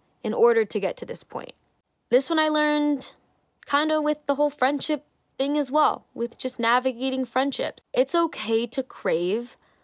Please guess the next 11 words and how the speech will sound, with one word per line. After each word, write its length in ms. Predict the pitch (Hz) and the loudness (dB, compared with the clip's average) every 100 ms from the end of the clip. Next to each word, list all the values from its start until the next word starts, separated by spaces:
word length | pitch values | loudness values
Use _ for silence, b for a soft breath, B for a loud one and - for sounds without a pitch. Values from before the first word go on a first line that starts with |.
| _ - | _ -2
or 160 | 226 | 0
want 440 | 220 196 185 220 208 | 0 0 0 -2 -4
newness, 680 | 202 175 170 254 254 - _ _ - | -6 -4 -4 -4 -6 -16 _ _ -2
even 420 | 277 262 302 262 | 0 0 0 2
though 340 | 190 180 185 | 2 2 -2
you 200 | 196 247 | -4 -4
love 380 | 233 190 156 175 | -2 -2 -2 -2
your 140 | 214 220 | -2 -4
current 480 | - 190 190 196 | -6 -4 -2 -2
life 440 | 180 175 180 226 - | -4 -2 -2 -6 -8
or 320 | - 185 190 | -4 -2 -2